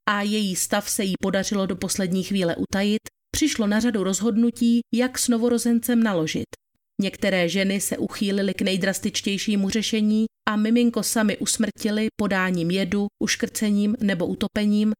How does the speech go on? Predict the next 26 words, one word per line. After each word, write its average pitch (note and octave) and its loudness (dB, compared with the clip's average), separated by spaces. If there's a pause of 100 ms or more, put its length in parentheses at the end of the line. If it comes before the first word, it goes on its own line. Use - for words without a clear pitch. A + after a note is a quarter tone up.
a G#3 2
mrtvé G#3+ 2
tělíčko G#3+ -2
pak G#3 -2
nechali G#3 0 (140)
pohozené G3+ 0
na G3+ 0
opuštěném G3 0
místě. E3 -2 (680)
Jiné B3+ 4
se C4 -2
podobným F#3 0
způsobem G#3+ 0 (140)
zbavovaly A#3 2
dětí G3+ 0
živých. E3 0 (680)
V G3 4
lepším D4 2
případě C4+ 2
pak - -4
takový G#3 -2
plačící G3+ -2
uzlíček G3+ 0
zabalený F#3 0
v D#3+ -4
hadrech G3 -2